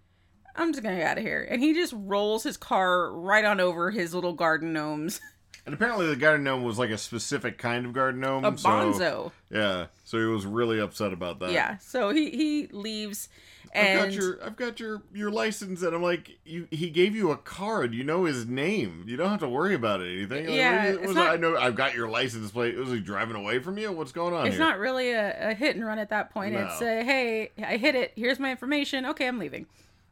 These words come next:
Speaker 2: Uh, this is when we're introduced to the character of Lucy, uh, 'cause Lucy is showing up at,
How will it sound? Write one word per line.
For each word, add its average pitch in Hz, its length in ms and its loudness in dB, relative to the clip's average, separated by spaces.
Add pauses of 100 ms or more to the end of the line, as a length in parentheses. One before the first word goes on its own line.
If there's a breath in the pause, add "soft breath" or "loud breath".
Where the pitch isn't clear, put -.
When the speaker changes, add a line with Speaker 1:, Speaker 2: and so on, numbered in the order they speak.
(120)
Speaker 2:
Uh, 90 220 -6
this 135 240 -6
is 156 80 -6
when 165 140 0
we're 147 160 2
introduced 131 480 -4
to 120 340 0
the 104 120 -4
character 113 460 -4
of 101 560 -2 (300 loud breath)
Lucy, 110 540 -2 (400 soft breath)
uh, 98 160 0
'cause 98 160 -4
Lucy 120 460 0
is 107 500 -2 (140)
showing 120 380 -2
up 107 320 -4
at, 101 500 -6